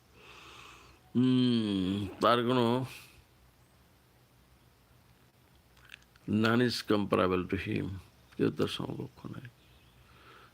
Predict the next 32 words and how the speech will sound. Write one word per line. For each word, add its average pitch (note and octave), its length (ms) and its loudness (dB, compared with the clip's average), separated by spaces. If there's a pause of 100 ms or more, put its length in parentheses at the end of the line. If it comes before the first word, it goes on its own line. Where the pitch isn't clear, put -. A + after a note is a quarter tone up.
(100)
তো C3+ 80 2
যাই D3 260 6
হোক, C#3+ 260 4
আল্লাহর B2+ 280 2
কাছে C3 220 2
আমরা B2+ 160 2
যদি A#2 160 2
প্রার্থনা G#2+ 560 0
করি, G#2+ 380 -2
সেটা - 280 -4
আল্লাহ, E2+ 160 2
এবং F#2+ 280 -2
সরল A2+ 320 0
পথে A#2 220 -4
চললে G#2+ 460 -2
সুখ - 380 -6
শান্তি। F2+ 260 -2
সরল C#3 200 4
পথটা C#3 300 0
কি, C3+ 220 0
এটা G#2+ 200 2
বলি, - 200 -2 (640)
ইহদিনা E3 360 6
সিরাতাল C#3 340 4
মুস্তাকিম, A2+ 640 2
হে A2 180 4
আল্লাহ, B2 260 6
আমাদের G#2 260 2
সরল F#2+ 320 0
পথ D#2+ 120 0
দেখান। F2 360 0
ও B2+ 500 4